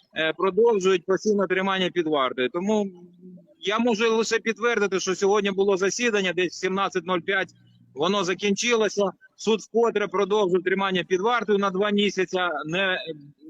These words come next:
вмотивованою ухвалою, е, лише резолютивну і вступну частину.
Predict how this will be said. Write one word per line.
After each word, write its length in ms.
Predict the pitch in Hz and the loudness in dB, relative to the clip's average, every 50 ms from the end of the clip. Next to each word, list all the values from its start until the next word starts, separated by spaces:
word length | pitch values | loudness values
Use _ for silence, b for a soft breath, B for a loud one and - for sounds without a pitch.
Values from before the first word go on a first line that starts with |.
| 160 160 151 156 135 120 131 | -18 -18 -18 -20 -18 -8 -4
вмотивованою 720 | 160 196 208 196 214 214 214 214 208 202 196 190 185 185 180 | -2 -2 0 2 2 4 4 4 4 4 4 2 2 2 0
ухвалою, 640 | 156 - - 180 196 185 180 170 165 160 160 156 - _ _ _ _ _ _ _ - | 0 -2 -2 0 2 2 2 2 2 2 2 2 0 _ _ _ _ _ _ _ -6
е, 260 | 131 139 143 151 151 | -4 -2 0 2 2
лише 360 | 151 151 170 175 - 202 208 202 | 2 2 0 0 0 0 0 0
резолютивну 960 | 196 180 170 196 190 190 190 - - 196 196 196 185 185 180 180 175 170 160 - - - - - - - | 0 2 2 2 2 2 0 2 2 2 4 4 2 2 2 2 0 0 -2 -6 -12 -20 -20 -20 -8 -2
і 440 | 156 170 185 185 180 175 170 165 160 139 | 0 2 2 4 4 4 2 2 0 -2
вступну 420 | - - 196 185 170 196 202 190 | -2 -2 -2 0 2 0 0 0
частину. 760 | - 190 196 180 - - - 196 190 185 185 175 170 160 160 | 0 -2 -4 -6 -6 -2 0 2 4 4 4 2 0 0 -2